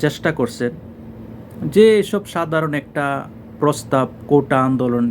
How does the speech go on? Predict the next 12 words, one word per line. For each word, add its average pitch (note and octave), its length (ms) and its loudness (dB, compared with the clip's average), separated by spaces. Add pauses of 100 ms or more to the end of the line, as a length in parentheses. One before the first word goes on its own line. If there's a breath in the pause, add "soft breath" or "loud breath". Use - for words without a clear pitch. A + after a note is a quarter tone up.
(140)
এগুলো F3 260 -2
আর F3 160 -2
কী C#3 120 0
হবে? A#2 300 0
এটা A#2+ 180 0
আমরা C#3 260 0 (840 loud breath)
যা C3 240 4
বলবো C3+ 360 2 (880)
হয়তো C#3 260 0
এটাই B2+ 340 4
হবে, A#2+ 280 -2
আর C#3+ 180 2